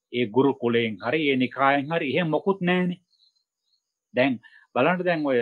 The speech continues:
කතෝලික රටවල් වලට යනකොට ඒ හැදෙන ගොඩනැගිලි හැම එකකම තියෙනවා.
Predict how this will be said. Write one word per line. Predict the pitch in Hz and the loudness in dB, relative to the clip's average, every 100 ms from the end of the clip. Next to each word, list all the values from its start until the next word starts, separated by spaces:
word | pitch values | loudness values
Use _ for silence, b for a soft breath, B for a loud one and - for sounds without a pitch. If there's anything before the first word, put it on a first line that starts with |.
| 113 | -2
කතෝලික | - 120 156 160 160 | -6 0 2 2 0
රටවල් | 143 143 175 190 | 2 4 4 6
වලට | 185 147 127 | 6 4 2
යනකොට | 127 131 - 165 | 0 0 -2 0
ඒ | 165 139 | 0 -2
හැදෙන | 131 147 175 127 | -2 -2 -2 -2
ගොඩනැගිලි | 139 185 180 160 165 131 | -2 0 -2 -4 -6 -6
හැම | 147 185 | -4 0
එකකම | 214 202 170 156 151 | 0 -2 -4 -4 -4
තියෙනවා. | 151 143 139 139 | -4 0 2 0